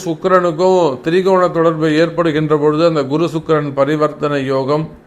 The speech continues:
பல வெளிநாட்டு யோகங்களை ஏற்படுத்தும், பல திருமணங்களை நடத்தி வைக்கும், பல திருமண தடைகளை விலக்கும்,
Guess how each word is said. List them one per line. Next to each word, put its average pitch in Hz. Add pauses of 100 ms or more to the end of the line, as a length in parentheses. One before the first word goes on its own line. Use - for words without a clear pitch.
(520)
பல 160
வெளிநாட்டு 175
யோகங்களை 165
ஏற்படுத்தும், 143 (1000)
பல 165
திருமணங்களை 170
நடத்தி 147
வைக்கும், 135 (680)
பல 170
திருமண 185
தடைகளை 180
விலக்கும், 143